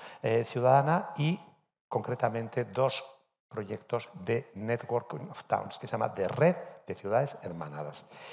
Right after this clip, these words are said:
Y, lógicamente, fue una discusión que tuvimos entre nosotros y fueron precisamente nuestras colegas de Croacia quien propusieron el proyecto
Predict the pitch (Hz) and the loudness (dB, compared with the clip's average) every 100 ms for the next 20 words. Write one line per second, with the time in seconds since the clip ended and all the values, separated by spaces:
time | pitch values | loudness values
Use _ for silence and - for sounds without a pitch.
0 | - - 127 135 147 127 120 139 143 143 | -16 -4 -2 -2 -2 -2 -2 2 4 4
1 | 147 175 170 165 - 110 113 - 113 131 | 4 2 2 -4 -4 -2 -2 -4 -8 -8
2 | 110 107 110 110 120 110 104 139 160 131 | -10 -8 -8 -6 -6 -6 -4 0 0 0
3 | 135 131 139 - - _ 123 - 127 127 | 0 2 0 -4 -16 _ -10 -4 -2 0
4 | 135 135 - - _ _ 107 107 - 110 | 0 0 -2 -20 _ _ -6 -6 -2 -4
5 | - - 110 110 113 117 - 131 113 107 | -2 2 2 2 2 0 -2 -6 -2 -2
6 | - 117 113 - 120 - - 143 139 139 | -2 0 2 2 -2 -2 2 2 2 0
7 | - 123 - 127 139 151 - - 135 135 | -2 -8 -4 0 0 0 -8 0 2 2
8 | - 135 120 113 - 156 160 | 0 0 0 -2 -2 -2 -2